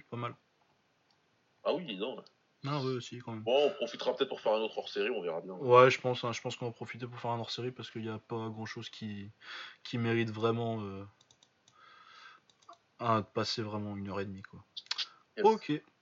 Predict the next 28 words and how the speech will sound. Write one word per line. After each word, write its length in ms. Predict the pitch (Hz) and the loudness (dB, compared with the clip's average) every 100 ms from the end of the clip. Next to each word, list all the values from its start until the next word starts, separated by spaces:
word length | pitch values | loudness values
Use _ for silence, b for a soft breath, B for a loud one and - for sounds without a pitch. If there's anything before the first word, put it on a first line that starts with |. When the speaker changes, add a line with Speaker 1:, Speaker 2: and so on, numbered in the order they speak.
| _ - - 156 | _ -18 6 12
Speaker 1:
Eh 80 | 151 | 12
ben 140 | 170 | 12
voilà, 360 | 160 143 175 220 | 12 12 12 12
merci 260 | 196 - | 8 6
de 60 | 165 | 4
nous 160 | 156 | 8
avoir 260 | 143 131 127 | 8 10 8
écoutés. 400 | 120 120 - 131 175 | 6 -2 -2 2 2
Et 40 | |
puis, 280 | 151 - 123 | 2 -2 -2
euh, 340 | 113 110 107 107 | 0 0 0 4
bah, 120 | 117 | 4
comme 180 | 156 143 | 4 6
d'habitude, 480 | 135 127 - 165 | 4 4 0 2
hein, 100 | 151 139 | 4 2
vous 80 | |
pouvez 200 | 123 127 123 | 0 0 2
nous 80 | |
retrouver 240 | 120 131 123 | 0 2 2
sur 180 | 135 - | 2 -4
Twitter. 460 | 127 - 147 151 147 - - | -6 2 4 6 4 -4 -8
Moi, 240 | 135 131 127 | 2 6 6
c'est 340 | - 131 117 - | 6 2 2 8
at 200 | 143 147 - - - | 10 10 8 -10 -4
lucas 460 | 139 131 143 135 135 - | -2 4 10 10 10 4
underscore 540 | 131 123 135 - 139 123 | 4 8 6 6 2 2
bourdon. 500 | 117 120 131 156 151 - - B B B - | 2 2 6 6 4 -4 -8 B B B -4
Et, 80 | - | 10